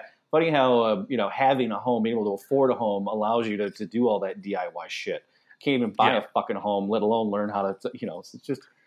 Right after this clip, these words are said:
Speaker 1: you know, and
Speaker 2: And also,
Speaker 1: somebody
Speaker 2: isn't it your fucking fault if you didn't teach us how to do these things, you jerk, you
Speaker 1: Right.
Speaker 2: jerk offs? It's like they're the
Speaker 1: Right.
Speaker 2: people complaining, like, "Oh, our generation knew so much about D I Y."
Speaker 1: It
Speaker 2: It's
Speaker 1: was
Speaker 2: like,
Speaker 1: a
Speaker 2: yeah.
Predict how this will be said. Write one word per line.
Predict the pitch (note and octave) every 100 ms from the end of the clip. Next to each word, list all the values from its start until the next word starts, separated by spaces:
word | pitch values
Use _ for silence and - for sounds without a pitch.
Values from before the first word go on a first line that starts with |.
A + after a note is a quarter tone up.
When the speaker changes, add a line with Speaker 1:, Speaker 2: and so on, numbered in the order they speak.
| _ _ -
Speaker 1:
you |
know, | G#2+
and | B2
Speaker 2:
And | A#2+
also, | B3 B3
Speaker 1:
somebody | A3 F#3
Speaker 2:
isn't | A3
it | E3+
your | F#3+
fucking | - E3+ - C3+
fault | C#3+ D3 E3
if | D3+
you | C#3
didn't | C#3 C3
teach | C#3+ D#3+
us | C#3+
how | C3+
to | A#2+
do | A#2 A#2+
these | C3+ C#3
things, | D3+ D3 D3+ C#3+
you |
jerk, | B2 A2+ B2+ -
you | C3
Speaker 1:
Right. | F#2
Speaker 2:
jerk | A2 B2+ C3+
offs? | C#3 D3 -
It's | -
like | C3 A#2+
they're | D#3
the | D#3+ D3
Speaker 1:
Right. | G#2+
Speaker 2:
people | C3+ C#3
complaining, | - B2 - C#3 C3 A2+
like, | A#2+ B2+
"Oh, | C3 A#2+
our | B2+
generation | - A#2 A#2+ A#2+ - A2
knew | A#2+
so | A#2 C3
much | A2+ A#2 -
about | A2+ A2+ -
D | A2+
I | G#2+
Y." | A2 A2
Speaker 1:
It |
Speaker 2:
It's | A2
Speaker 1:
was | B2+
Speaker 2:
like, | A2+
Speaker 1:
a |
Speaker 2:
yeah. | A#2 G#2